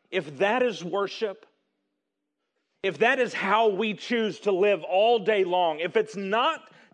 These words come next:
just an hour that we experience together on Sunday, but instead it is a lifestyle, then how would the worship of this last employee measure up according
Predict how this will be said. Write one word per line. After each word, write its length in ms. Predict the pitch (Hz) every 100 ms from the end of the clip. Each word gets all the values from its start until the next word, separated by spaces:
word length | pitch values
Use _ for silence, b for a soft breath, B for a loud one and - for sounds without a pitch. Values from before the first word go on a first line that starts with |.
| 151
just 440 | 143 254 254 -
an 160 | 240 220 -
hour 640 | 208 233 202 139 104 113 B B
that 120 | 190
we 160 | 190 233
experience 680 | 180 - 220 226 233 208
together 380 | - 190 196 190
on 160 | 180 170
Sunday, 460 | - - 202 170
but 160 | 139 190
instead 560 | 190 190 - 247 262 226
it 100 | 208
is 180 | 214 202
a 140 | 208
lifestyle, 1120 | 165 175 196 226 202 - - 143 117 107 101 67 _ _ _ _ _ _ _ _ _ _ _ _ _ _ _
then 100 | 151
how 600 | 143 - 190 202 226 233 220 151
would 180 | 160
the 100 | 131
worship 760 | 143 131 185 185 - 156 127 -
of 160 | 143 131
this 260 | 147 -
last 480 | 135 151 170 170 -
employee 960 | 160 151 - 175 156 147 135 123 110 b b b
measure 640 | 127 156 170 135 156 147
up 240 | 127 -
according 760 | 139 - - 220 160 120 107